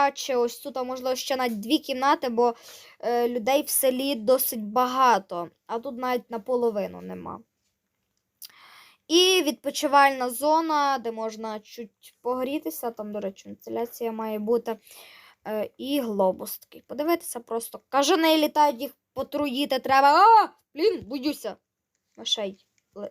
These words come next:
е, цих. Ай! Блін. Заберися звідси. Також телевізор, так як невеличкий кінозал. Ну ж, дру-, ну що ж, друзі,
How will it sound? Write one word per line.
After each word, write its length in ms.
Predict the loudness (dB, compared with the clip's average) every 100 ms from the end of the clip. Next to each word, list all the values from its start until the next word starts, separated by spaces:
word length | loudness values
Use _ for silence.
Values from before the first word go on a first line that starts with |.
| _
е, 40 | -20 -18 -18 -20 -20 -16
цих. 160 | -16 -16 2
Ай! 400 | 4 4 2 _ _ _
Блін. 180 | -18 -18 _ _ _ _ _ _ -6
Заберися 400 | -4 -4 -6 -16
звідси. 340 | -18 -18 _ _ _ _ -20 -20 -20 -20 -8
Також 240 | 0 0
телевізор, 600 | 2 2 4 6 6 4
так 140 | 0 -2
як 260 | -2 _ _
невеличкий 880 | -14 -8 -4 0 0 0 -8 -12 -14 _ _
кінозал. 1300 | -8 -6 -6 -4 0 2 2 2 2 2 2 0 -4 -12 _ _ -10 -8 -2 -2 -2 -6 -16 -18 -18 -20 -20 -20 -20 -20 -20 -20 -20 -14 -14 -8 -10 -10 -2
Ну 100 | -2
ж, 100 | 0
дру-, 300 | 2 2 2
ну 120 | 0
що 240 | -2 0 -2
ж, 120 | -2
друзі, 600 | -2 -2 0 -2 -2